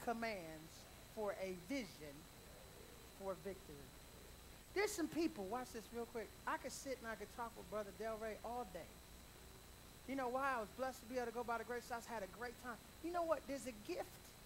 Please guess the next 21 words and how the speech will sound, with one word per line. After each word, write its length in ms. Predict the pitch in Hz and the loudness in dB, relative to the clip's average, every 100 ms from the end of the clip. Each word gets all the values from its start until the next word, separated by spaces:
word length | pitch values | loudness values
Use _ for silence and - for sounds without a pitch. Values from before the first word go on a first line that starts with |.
| - - | -8 2
that 160 | 226 202 180 | 2 2 2
visionaries 680 | 302 262 277 262 247 233 - | 0 2 2 2 2 0 -4
have. 280 | 185 135 - - - - - - - - - - - - - - - - | -8 -8 -8 -10 -12 -14 -12 -12 -14 -14 -14 -14 -14 -14 -14 -12 -10 2
Well, 100 | 262 | 8
you 120 | 359 | 10
could 160 | 381 330 | 10 6
sit 260 | - 330 294 | 4 2 0
and 160 | 233 | -4
talk 260 | - 320 - - | 0 0 0 -2
to 140 | 320 247 | 0 0
a 40 | 196 | 0
visionary 600 | 226 277 202 180 156 143 165 | 0 0 0 -4 -4 -6 -2
about 400 | 208 214 262 247 | -2 2 0 0
something, 440 | - 311 302 311 285 - - - - - - - - - - - | 2 2 2 -2 -4 -8 -14 -14 -14 -12 -12 -12 -12 -12 -6 2
and 240 | 330 339 | 2 6
y'all 260 | 415 453 466 | 10 12 12
ain't 140 | 392 320 339 | 10 2 4
even 340 | 370 359 294 - | 4 4 2 2
in 220 | 359 359 | 2 4
the 100 | 262 | 4
same 640 | 226 - 311 339 330 294 214 | 4 2 2 2 2 2 0